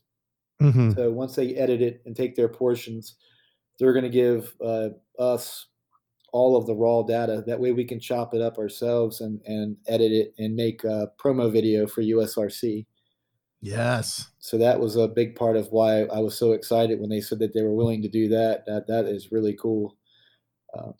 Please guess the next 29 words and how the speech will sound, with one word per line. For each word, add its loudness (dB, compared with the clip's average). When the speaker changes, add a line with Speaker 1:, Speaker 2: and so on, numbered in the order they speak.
Speaker 2:
'cause 2
it's 2
very 8
expensive -2
to -4
get 4
a 2
videographer 2
out -4
who -8
knows -2
what 0
they're -4
doing -6
with, -2
you -8
know, -2
different 0
camera 0
angles 0
and -14
shots 0
and -10
the 6
experience 0
to -4
get 2
the -4
good, 4